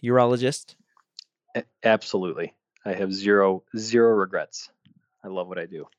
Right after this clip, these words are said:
Speaker 1: Any last words of wisdom for the, a student or resident listening to this, thinking about men's sexual health?
Speaker 2: So,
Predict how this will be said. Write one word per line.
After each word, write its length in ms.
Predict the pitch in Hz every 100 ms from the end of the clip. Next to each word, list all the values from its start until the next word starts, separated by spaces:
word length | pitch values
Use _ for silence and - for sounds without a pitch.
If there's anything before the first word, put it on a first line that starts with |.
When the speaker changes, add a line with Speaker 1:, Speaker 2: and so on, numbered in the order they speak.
| _ _ _ _ _ _ _ -
Speaker 1:
Any 200 | 170 175
last 240 | 156 -
words 200 | 151 143
of 60 | 139
wisdom 360 | 139 147 139
for 600 | - 135 127 127 123 123
the, 400 | 117 113 110 -
a 80 | 110
student 320 | - - 135 117
or 40 |
resident 440 | 117 120 120 113
listening 400 | 120 - 123 120
to 120 | 117 117
this, 260 | 120 -
thinking 320 | 120 117 120
about 360 | 110 110 107 - -
men's 280 | 117 113
sexual 320 | - 110 120 113
health? 220 | 123 151 _ _ _ _ _ _ _ _ _ _ _ _ _ _ _ _ _ _ _ _ _ _ _ _ _ _ _ _ - - - -
Speaker 2:
So, 460 | - 185 170 170